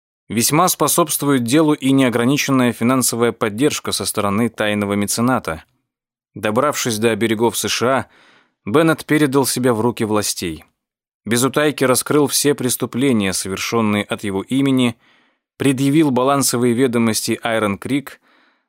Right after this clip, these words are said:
но о детях, как и обещал, не обмолвился ни словом.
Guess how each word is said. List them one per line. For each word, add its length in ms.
но 300
о 100
детях, 560
как 240
и 40
обещал, 600
не 180
обмолвился 680
ни 100
словом. 500